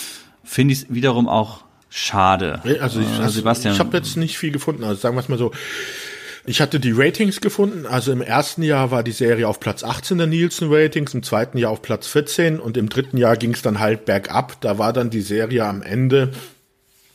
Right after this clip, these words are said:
Speaker 2: nur noch auf Platz siebenundfünfzig von insgesamt vierundsechzig Shows, was mich auch ein bisschen
Speaker 1: Mhm.
Speaker 2: verwundert hat, weil die Serie lief in Amerika Dienstagabends, wie gesagt, um einundzwanzig Uhr. Und das zwischen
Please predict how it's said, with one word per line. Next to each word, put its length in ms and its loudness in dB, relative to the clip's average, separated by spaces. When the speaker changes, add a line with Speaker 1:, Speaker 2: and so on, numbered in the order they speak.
Speaker 2:
nur 140 2
noch 160 4
auf 140 -2
Platz 280 0
siebenundfünfzig 680 0
von 160 -4
insgesamt 420 -2
vierundsechzig 560 0
Shows, 400 2
was 200 -2
mich 120 2
auch 100 0
ein 100 -2
bisschen 240 2
Speaker 1:
Mhm. 40 2
Speaker 2:
verwundert 480 2
hat, 260 0
weil 200 2
die 140 0
Serie 320 2
lief 500 -2
in 300 0
Amerika 1000 2
Dienstagabends, 760 0
wie 80 -2
gesagt, 360 0
um 140 0
einundzwanzig 840 -4
Uhr. 360 2
Und 440 2
das 320 0
zwischen 960 0